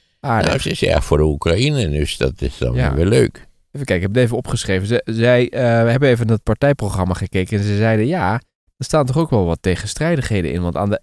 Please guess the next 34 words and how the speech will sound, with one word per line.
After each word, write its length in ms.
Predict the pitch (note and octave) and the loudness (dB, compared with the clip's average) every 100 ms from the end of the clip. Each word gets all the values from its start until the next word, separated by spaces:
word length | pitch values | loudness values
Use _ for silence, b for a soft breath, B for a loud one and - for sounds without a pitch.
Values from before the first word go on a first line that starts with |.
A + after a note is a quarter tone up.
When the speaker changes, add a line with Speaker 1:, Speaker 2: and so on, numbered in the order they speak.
| - | -2
Speaker 1:
ene 240 | E3+ D3+ | 0 2
kant 240 | A#2+ G2+ G2+ | 2 0 0
zeggen 280 | A2 G2 F#2+ | -2 -2 -2
ze, 80 | |
het 200 | F#2+ F2+ | -4 -2
huidige 500 | G2+ A#2 D3+ B2+ G2+ | 2 2 4 2 2
mooie 380 | F2 A2 D3 G2+ | 2 2 4 2
cultuurlandschap 840 | - F#2 - C#3+ G2+ F#2+ - F2 - | 0 -2 2 2 4 2 0 -4 -4
op 80 | D2+ | -4
het 120 | F2+ | -2
platteland 420 | G#2+ G2+ G#2 G#2 | 0 2 0 0
moeten 240 | G2+ G2+ | -2 -2
we 80 | F2 | -4
behouden. 500 | E2 D2+ D#2+ F2+ A#2 G3+ - _ _ _ | -4 -2 2 2 4 0 -2 _ _ _
En 100 | G2+ | -2
we 60 | G2+ | 0
moeten 220 | A2 G#2+ | 2 0
ook 140 | G#2+ | 0
heel 160 | A2 C3+ | 4 2
goed 240 | - A2 | 2 -4
voor 140 | - F2 | -4 -4
de 60 | |
natuur 380 | D#2+ D#2 G2 B2 | -4 -4 0 2
zorgen." 360 | C3 D3+ D#3+ C#3+ | 4 4 2 -2
Dat 100 | B2+ | -4
staat 260 | C#3 C#3 | -4 -4
erin, 120 | B2 E3 | -4 -6
dat 100 | - | -4
zijn 140 | F#2 | 0
letterlijke 400 | G#2+ - F2+ G#2 | 0 0 -2 0
Speaker 2:
Ja, 60 | E3+ | 0
dat 100 | - | 2
Speaker 1:
citaten. 260 | B2+ - | 2 0
Speaker 2:
klopt. 160 | F3 - | -2 -6